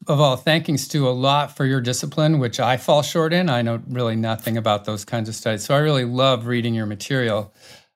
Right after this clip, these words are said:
Uh, I, I'm gonna close with stop obsessing about protein. Almost everybody gets enough.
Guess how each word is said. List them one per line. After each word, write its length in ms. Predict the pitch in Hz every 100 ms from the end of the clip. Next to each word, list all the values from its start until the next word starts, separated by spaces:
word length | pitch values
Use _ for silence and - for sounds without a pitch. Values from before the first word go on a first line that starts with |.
| _
Uh, 280 | 120 117 107 _ _ -
I, 180 | 143 - -
I'm 180 | 135 143
gonna 160 | 160
close 320 | - 147 135
with 140 | 135 110
stop 420 | - 135 131 135
obsessing 460 | 143 - 139 - 131
about 260 | 117 110
protein. 680 | - 156 151 165 156 160 160 -
Almost 360 | 139 143 147 139
everybody 480 | 123 127 120 110 107
gets 240 | 107 -
enough. 560 | 110 147 151 143 -